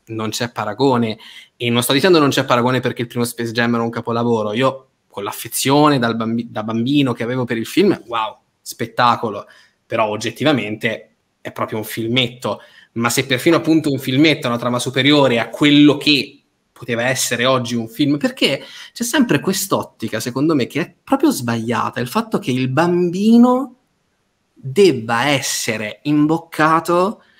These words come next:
con qualcosa di stupido che lo faccia ridere perché così funziona.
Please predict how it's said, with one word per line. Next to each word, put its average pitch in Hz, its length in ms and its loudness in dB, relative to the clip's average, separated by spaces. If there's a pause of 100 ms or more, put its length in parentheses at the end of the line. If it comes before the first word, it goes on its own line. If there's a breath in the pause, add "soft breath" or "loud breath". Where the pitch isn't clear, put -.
(180 soft breath)
con 131 480 2
qualcosa 185 540 2
di 147 120 0
stupido 185 640 0
che 196 120 0
lo 120 100 0
faccia 208 360 0
ridere 127 360 0
perché - 280 -10
così 151 260 -4
funziona. 117 760 -6